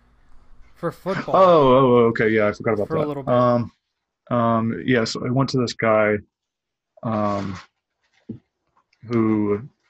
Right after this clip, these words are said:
Speaker 2: trained, he trained Darrelle Revis, and that was the interesting part about that. But, uh, he, um, trained athletes from Aliquippa, and, uh, I went to him a few years. I actually met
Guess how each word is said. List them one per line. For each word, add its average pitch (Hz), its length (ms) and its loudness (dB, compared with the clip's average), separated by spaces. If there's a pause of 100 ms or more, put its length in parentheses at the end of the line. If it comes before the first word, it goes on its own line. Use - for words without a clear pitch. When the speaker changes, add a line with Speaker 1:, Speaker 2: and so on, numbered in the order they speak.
(320)
Speaker 2:
trained, 113 520 -2 (1080)
he 117 80 -8
trained 113 280 -2
Darrelle 107 260 -2
Revis, 104 380 -6
and 101 120 -16
that 104 120 -12
was 101 260 -16
the 107 120 -12
interesting 107 420 -16
part 107 180 -14
about 104 260 -18
that. 104 220 -14 (160)
But, 104 140 -12
uh, 107 120 -12 (160)
he, 110 300 -12 (800)
um, 110 360 -12 (280)
trained 143 280 -2
athletes 123 420 -4
from 117 240 -8
Aliquippa, 110 840 -6 (140)
and, 104 380 -10
uh, - 300 -8
I 110 120 -12
went 107 260 -14
to 107 180 -14
him 104 260 -16
a 101 100 -20
few 107 140 -12
years. 101 380 -14
I 107 120 -10
actually 104 280 -18
met 107 220 -14